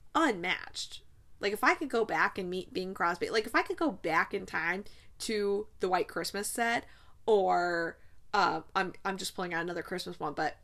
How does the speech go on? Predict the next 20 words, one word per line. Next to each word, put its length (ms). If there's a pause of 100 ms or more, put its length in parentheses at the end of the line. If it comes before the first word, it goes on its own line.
(680)
Christmas 400
in 140
Connecticut, 640 (480)
um, 420 (420)
or, 140
like, 180
the 160
Esther 320
Williams 600
movies 500
and 140
stuff, 320
like, 280 (960)
they 340
are, 560 (1080)
we 200
will 180
never 640 (680)
have 300
that 300